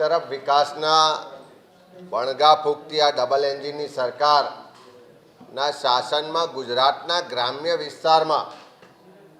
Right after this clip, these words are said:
એ પી એચ સી હોય, સી એચ સી હોય કે સરકારી હોસ્પિટલો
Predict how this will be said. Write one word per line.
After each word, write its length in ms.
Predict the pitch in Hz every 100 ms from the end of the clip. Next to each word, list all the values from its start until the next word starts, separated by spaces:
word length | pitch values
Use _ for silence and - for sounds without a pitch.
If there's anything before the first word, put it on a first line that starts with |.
| -
એ 40 | 139
પી 280 | - 151 170
એચ 60 | 165
સી 220 | - 175 170
હોય, 260 | 165 170
સી 280 | - - 160
એચ 100 | 160 -
સી 180 | 165 170
હોય 260 | 160 165 165
કે 80 | 156
સરકારી 580 | 147 143 - 151 156 156
હોસ્પિટલો 600 | 139 - 160 170 165